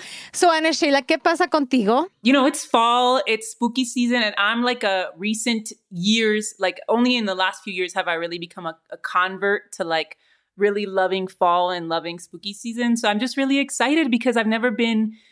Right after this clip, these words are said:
Speaker 2: tambi-, I've never been in Mexico for this. And so it's not, obviously it's not just spooky season, but, oh, Dia de los Muertos and honoring the lives of our loved ones. And so obviously this has become more special for me in recent years. So I'm really excited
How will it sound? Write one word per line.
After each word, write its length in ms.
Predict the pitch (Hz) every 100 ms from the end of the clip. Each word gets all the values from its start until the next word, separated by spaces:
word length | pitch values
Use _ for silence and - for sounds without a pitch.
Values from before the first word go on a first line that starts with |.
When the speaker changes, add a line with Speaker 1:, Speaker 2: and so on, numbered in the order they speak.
| _ -
Speaker 2:
tambi-, 300 | 214 202 214
I've 140 | 214 214
never 180 | 247
been 160 | 247 240
in 100 | 208
Mexico 460 | 208 240 285 214 175
for 220 | - 175
this. 260 | 160 170
And 140 | 190 196
so 80 | 226
it's 100 | 247
not, 220 | 262 254
obviously 320 | 214 240 233
it's 80 | 214
not 160 | 214 208
just 140 | 202
spooky 280 | - 190 240
season, 300 | 233 202 190
but, 160 | 185
oh, 220 | 180 170 175 - _ - 190
Dia 160 | 214
de 80 | 220
los 160 | 214 185
Muertos 460 | 208 208 202 196 190
and 200 | 180 -
honoring 680 | 202 220 220 208 190 180 185 180
the 100 | 196
lives 340 | 185 196 185
of 100 | 185
our 140 | 170 160
loved 280 | 220 226
ones. 400 | 202 170 160 160
And 200 | - 170
so 340 | 170 175 170 165
obviously 420 | 185 180 202 214
this 180 | 190 202
has 140 | 185
become 480 | 196 - 180 175 175
more 380 | 170 180 180 175
special 380 | - 208 208 214
for 120 | 196
me 280 | 180 175 170
in 100 | 170
recent 340 | 180 - 185
years. 560 | 175 175 165 160 185 - _ _ _ _
So 340 | - 208 196 190
I'm 140 | 208
really 240 | 226 247
excited 520 | 269 269 254 269 285